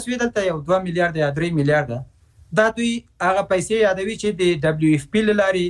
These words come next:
د ورلډ بینک له لارې او د فاو، آه، له لارې، آه، دوی ورکړي دي. هغه غیر اقتصادي پیسه ده، د اقتصاد جوړونې پیسه نه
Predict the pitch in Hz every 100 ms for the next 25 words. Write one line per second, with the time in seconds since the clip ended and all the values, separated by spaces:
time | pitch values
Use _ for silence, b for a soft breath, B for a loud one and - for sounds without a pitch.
0 | 147 139 139 131 175 202 180 190 180 175
1 | 170 170 _ _ _ - 151 156 156 160
2 | - 147 180 196 208 170 139 _ 165 143
3 | 131 123 143 147 147 151 143 127 131 _
4 | _ _ _ - 190 143 143 139 190 185
5 | 160 175 196 202 220 220 _ _ _ _
6 | _ - 170 175 247 240 277 240 - -
7 | - 185 277 277 175 - 147 131 135 135
8 | 135 - 143 139 156 190 226 214 170 -
9 | 214